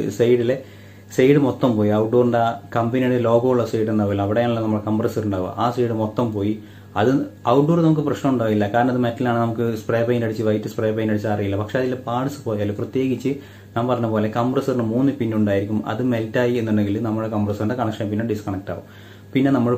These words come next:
പുതിയ compressor ആവും. പുതിയ compressor ഒരു മൂന്നാ-, സാധാരണ നമ്മളെ normal A സിക്ക് ഒരു പുതിയ compressor, ഗ്യാസ് ചാർജിങ് എല്ലാം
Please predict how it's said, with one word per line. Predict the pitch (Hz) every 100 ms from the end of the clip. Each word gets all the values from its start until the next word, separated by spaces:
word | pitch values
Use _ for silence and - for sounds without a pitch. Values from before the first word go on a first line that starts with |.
| -
പുതിയ | 117 127
compressor | 120 107 107 104
ആവും. | 101
പുതിയ | 107 123 127
compressor | 113 107 120
ഒരു | 110 107
മൂന്നാ-, | 107 107 101
സാധാരണ | 110 107 117 117 113
നമ്മളെ | 113 110
normal | 110 110 117 113
A |
സിക്ക് | 113 107 113 - - - - - 123
ഒരു | 113
പുതിയ | 117 113 113
compressor, | 113 110 110 110 110 110 - - - 113
ഗ്യാസ് | 107 107
ചാർജിങ് | 120 113 113 110
എല്ലാം | 120